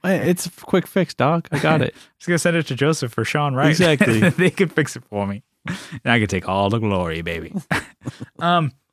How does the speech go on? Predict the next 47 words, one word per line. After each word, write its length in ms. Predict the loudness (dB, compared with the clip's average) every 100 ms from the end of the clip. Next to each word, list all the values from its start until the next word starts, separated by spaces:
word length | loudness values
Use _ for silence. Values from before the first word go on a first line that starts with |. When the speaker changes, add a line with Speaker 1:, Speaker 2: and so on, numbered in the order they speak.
| _
Speaker 2:
yeah. 220 | 2 2
So, 340 | 2 2 2 0 -8 _ _ _ _ _ _ 0
yeah, 220 | 2 2 -2
M 100 | 0
X 180 | 2 2
R. 180 | 4 4
It's 180 | 2 0
like, 140 | 0
don't 200 | 2 0
knock 240 | 4 2 2
it 100 | -2
till 100 | -2
you 60 | 0
try 240 | 0 2
it. 80 | 0
They're 120 | -2
damn 720 | -2 -2 -2 -4 -4 -4 -4 -2
good 160 | -4
pedals. 440 | -4 -6 -8 -8 -2
Speaker 1:
Yeah. 240 | 0 0 -4 -8
Speaker 2:
Good 140 | -4 -4
stuff. 420 | -2 -2 -4 -14 _ _ _ _ _ _ 0
All 60 | 2
right. 160 | 2 2
Uh, 220 | 2 4
for 120 | 2
the 80 | 4
last 240 | 4 4
topic 260 | 4 4 2
here, 220 | 0 0
Kyle, 300 | 2 2 4
I 80 | 4
had 160 | 2 2
a 200 | 2 2
couple 380 | 0 2 4
of 100 | 2
questions 760 | 2 2 2 0 0 0 0 -8 _ _ _ _ _
that 100 | 2
I 120 | 4
just, 200 | 4 2
uh, 180 | 2 2
threw 280 | 2 4 4
out 160 | 4 2
to 120 | 0
Instagram 600 | 0 -2 -2 0 2 2
and, 140 | 2
uh, 360 | 2 2 0 -2